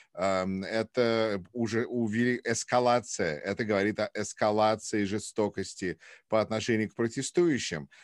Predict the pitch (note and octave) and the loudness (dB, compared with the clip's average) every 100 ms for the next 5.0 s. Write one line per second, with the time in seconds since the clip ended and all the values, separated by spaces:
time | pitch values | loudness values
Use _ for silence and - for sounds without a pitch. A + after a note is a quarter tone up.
0 | _ - G#2+ G#2 G2+ C3+ C3 A#2+ C3 D#3 | _ -4 0 0 0 -6 -4 0 2 2
1 | C3+ F3+ D3+ A2 D3+ - F3+ E3+ D3 A2+ | 0 2 2 4 2 4 2 2 2 2
2 | G#2+ G#2+ A2 G#2 G#2 - A2+ G#2+ A2+ A#2+ | 2 2 2 2 -2 -2 -2 0 2 2
3 | D#3 D#3+ E3 D#3+ D#3+ D3+ C#3+ B2 A#2 G#2+ | 2 2 2 2 2 0 -2 -2 0 2
4 | F2+ F#2+ G2 C3 D3+ D3 C#3+ C3+ C#3+ C3+ | 0 -2 0 0 0 2 2 2 0 -4